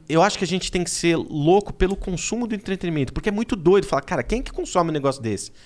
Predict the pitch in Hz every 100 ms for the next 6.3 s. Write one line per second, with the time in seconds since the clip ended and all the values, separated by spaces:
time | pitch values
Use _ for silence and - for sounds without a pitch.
0 | - - 143 143 175 165 160 190 190 175
1 | - 160 170 170 170 170 165 151 151 160
2 | 156 151 - - - - - 135 143 143
3 | 143 135 135 151 151 165 160 160 151 131
4 | 143 139 151 127 147 110 120 113 - 160
5 | 151 151 156 170 160 156 - 143 - -
6 | 113 - -